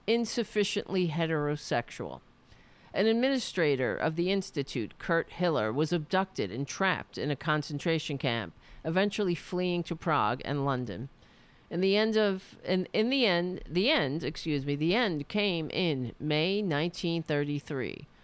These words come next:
The German Student Union, a collective of Nazi youth, attacked, that's like the Young Conservative Club, right? Attacked the building on May sixth, scattering researchers and patients. The Nazis stole records that allowed them to later round up and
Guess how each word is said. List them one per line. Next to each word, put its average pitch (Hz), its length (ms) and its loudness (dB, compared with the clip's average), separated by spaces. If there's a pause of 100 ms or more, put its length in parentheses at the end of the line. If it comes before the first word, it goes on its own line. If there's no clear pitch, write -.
(300)
The 151 120 2
German 143 440 2
Student 135 600 -2
Union, 135 600 0
a 131 100 0
collective 165 580 2
of 196 200 2
Nazi 131 500 0
youth, 190 720 -2
attacked, 127 580 0
that's 185 160 0
like 185 140 -2
the 165 100 -2
Young 156 180 2
Conservative 147 680 -2
Club, - 320 -6
right? 131 240 -8 (480)
Attacked 196 560 0
the 214 80 4
building 190 480 2
on 175 180 2
May 175 200 2
sixth, - 440 -2
scattering 165 600 2
researchers 175 880 0
and 185 280 0
patients. 143 800 -2 (480)
The 170 80 6
Nazis 165 480 4
stole 117 380 0
records 208 640 0
that 120 160 0
allowed 131 420 4
them 139 140 0
to 135 120 -2
later 175 340 2
round 196 480 0
up 185 240 2
and 165 180 0